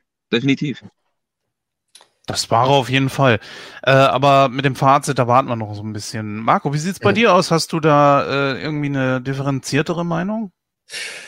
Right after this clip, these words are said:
Speaker 3: Ähm, also fangen wir mal kurz jetzt, äh, mit Slughorn an. Ähm, also so wie Dumbledore es ja dargestellt hat, ähm, hat das für mich ja eine gewisse Logik gehabt. Also Dumbledore ist, äh, nicht, Entschuldigung, Slughorn ist so eine Art Trophäenjäger.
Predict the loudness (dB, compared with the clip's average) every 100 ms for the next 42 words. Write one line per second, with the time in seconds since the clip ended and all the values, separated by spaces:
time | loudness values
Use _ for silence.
0 | -20 _ 2 4 4 0 -2 -4 -4 -4
1 | 0 2 2 2 4 4 4 2 0 4
2 | 4 4 0 -6 -12 -2 0 0 0 2
3 | 0 -2 -2 -10 _ -20 _ _ _ _
4 | _ _ _ -8 -6 -6 -8 -6 -2 -2
5 | 0 0 2 2 4 4 4 2 2 2
6 | 0 -4 0 0 0 -4 -4 -6 -6 -4
7 | -4 -8 -8 -6 -6 -6 -4 -4 -4 -6
8 | -8 -4 -2 -2 -6 -4 -2 -2 -2 -8
9 | -4 0 0 0 2 0 0 0 0 0
10 | _ -12 -4 -4 -2 -2 -2 -2 -4 -4
11 | -4 -4 -6 -16 _ _ -8 -6 -2 -2
12 | -2 -8 -4 -2